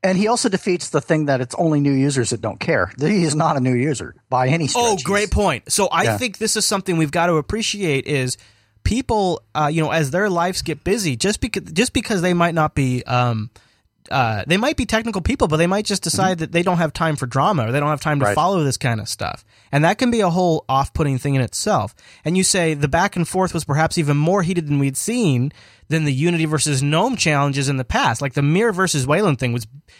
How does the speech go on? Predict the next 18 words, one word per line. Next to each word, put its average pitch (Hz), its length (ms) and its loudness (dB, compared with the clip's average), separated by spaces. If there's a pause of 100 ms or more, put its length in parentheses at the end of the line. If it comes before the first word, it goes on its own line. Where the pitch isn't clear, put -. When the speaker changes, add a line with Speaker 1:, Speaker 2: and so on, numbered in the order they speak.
(120)
Speaker 2:
like, 147 140 0
every 202 240 0
time 214 340 0
they've 165 140 2
had 190 260 0
something, 123 540 0 (400)
that 185 360 0
event 160 600 0
has 151 160 0
been 139 180 2
more 175 400 2
hotly 180 720 -2
contentious 165 580 0
than 151 140 0
the 147 80 4
one 147 280 2
before 131 380 0
it. - 100 -12